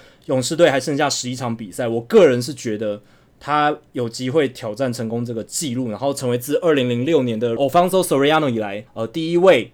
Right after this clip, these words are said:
单季四十轰四十盗的球员，也是史上，大联盟史上第五位。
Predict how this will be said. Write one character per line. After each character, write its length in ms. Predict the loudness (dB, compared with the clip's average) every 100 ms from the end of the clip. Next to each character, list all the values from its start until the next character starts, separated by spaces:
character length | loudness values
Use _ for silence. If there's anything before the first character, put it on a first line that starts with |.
| -2
单 200 | 0 0
季 200 | -2 -4
四 240 | -4 -6
十 140 | -4 -4
轰 160 | -6
四 160 | -8 -8
十 80 | -2
盗 160 | -2
的 60 | -2
球 160 | -6
员， 100 | -8
也 60 | -8
是 100 | -4
史 240 | -4 -4
上， 220 | -4 -4 -2
大 80 |
联 80 | -2
盟 100 | -2
史 140 | -6 -8
上 120 | -8
第 160 | -8 -6
五 160 | -8 -4
位。 260 | -4 -4